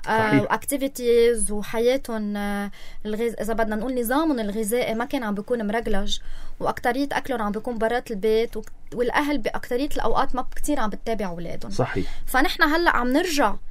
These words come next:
Speaker 1: آه، بدنا نرجع ن-، نعود الأولاد بطريقة تدريجية، هيدي أهم شغلة.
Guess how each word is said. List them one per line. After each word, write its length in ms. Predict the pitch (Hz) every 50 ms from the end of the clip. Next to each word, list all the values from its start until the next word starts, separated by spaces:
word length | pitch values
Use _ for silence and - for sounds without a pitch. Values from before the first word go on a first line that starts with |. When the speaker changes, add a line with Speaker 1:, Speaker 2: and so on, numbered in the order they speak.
| - - - - - - -
Speaker 1:
آه، 160 | 190 214 208
بدنا 300 | 196 202 220 220 240 233
نرجع 540 | 247 294 339 320 285 269 254 214 196 190 190
ن-، 500 | 190 190 190 190 185 185 - - - 214
نعود 480 | 214 196 233 294 349 359 339 269 208
الأولاد 460 | 214 226 220 220 208 202 190 196 185 190
بطريقة 360 | - - 226 240 285 - 254
تدريجية، 640 | - 247 214 220 214 226 220 214 269 302 320 294 233
هيدي 280 | 226 254 269 269 269
أهم 320 | - 220 226 262 269 254 226
شغلة. 400 | - - 254 247 220 196 208